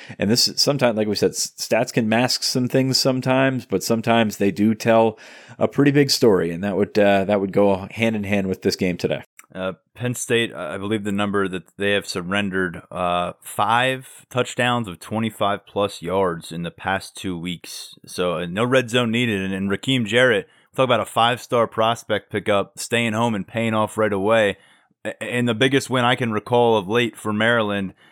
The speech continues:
Speaker 2: uh, he was an absolute stud. Uh, six catches, a hundred and ten, hundred twenty plus yards in those two touchdowns that, as you said, were mirror images. And the second one particularly looked like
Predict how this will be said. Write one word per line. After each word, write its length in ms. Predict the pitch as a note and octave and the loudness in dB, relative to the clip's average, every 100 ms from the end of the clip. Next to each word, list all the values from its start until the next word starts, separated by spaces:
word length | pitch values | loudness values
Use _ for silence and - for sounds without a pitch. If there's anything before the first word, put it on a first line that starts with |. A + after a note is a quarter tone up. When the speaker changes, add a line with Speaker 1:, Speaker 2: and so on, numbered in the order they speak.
| _ | _
Speaker 2:
uh, 160 | F#2 | -6
he 320 | F2+ E2 A#2 A#2+ | -6 -4 -2 0
was 220 | G#2+ G2+ | 0 -2
an 80 | G#2 | -2
absolute 420 | G#2+ G#2 G#2 G2 | -2 -4 -6 -6
stud. 360 | - A2+ G2 - - | -2 -2 -2 -6 -10
Uh, 260 | F#2+ F#2+ F#2 | -4 -2 -2
six 240 | - A2+ | -4 -10
catches, 380 | - G#2+ - G2 | -2 -2 -2 -4
a 80 | G2 | -2
hundred 280 | G2+ G#2 F#2+ | -2 -2 -4
and 180 | F#2+ F2 - | -6 -8 -4
ten, 380 | G#2+ G2+ G2+ E2+ | -2 -2 -4 -8
hundred 280 | G#2+ A2 G#2 | -6 -4 -4
twenty 280 | - G#2 G2+ | -4 -4 -4
plus 400 | F#2 F#2+ G2+ - | -4 -2 -2 0
yards 320 | G2+ G2+ G2+ | 0 2 2
in 100 | F#2 | -2
those 140 | F#2+ F2+ | -8 -8
two 160 | G#2+ | -8
touchdowns 520 | F#2 G#2 - G2 G2 | -4 -4 -4 -4 -4
that, 120 | F#2 F#2+ | -2 -2
as 140 | G2 | -2
you 80 | G2+ | -4
said, 160 | - | -4
were 160 | F#2 G2 | -2 -2
mirror 240 | G2 A2+ | 0 0
images. 480 | G#2 A#2+ G2+ G2 G2 | 0 -2 -2 -4 -4
And 140 | F#2+ F2+ - - | -6 -10 -14 -10
the 80 | G2+ | -4
second 320 | - F3 E3+ | 0 0 0
one 100 | A#2+ | -2
particularly 480 | G#2+ - D#3 C#3+ G#2+ | -4 -4 -2 0 0
looked 180 | B2 B2+ | 0 0
like 220 | A2+ | -2